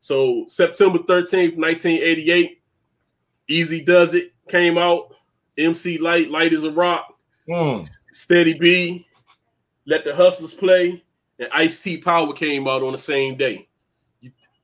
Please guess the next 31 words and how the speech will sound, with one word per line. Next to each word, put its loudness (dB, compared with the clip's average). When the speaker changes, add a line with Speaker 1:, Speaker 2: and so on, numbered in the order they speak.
Speaker 1:
you -20
think 2
that's 0
fucking 0
with 2
that 4
lineup? 4
I, 0
I 2
don't -2
think 0
so. -8
Speaker 2:
No, 4
no, 4
no, 0
no, 2
no, -2
no, 0
no, -4
no. -10
Speaker 1:
All -8
right, 0
we, 0
all -2
right, 2
I'm 2
gonna -2
give 0
you 6
another 4
day. -2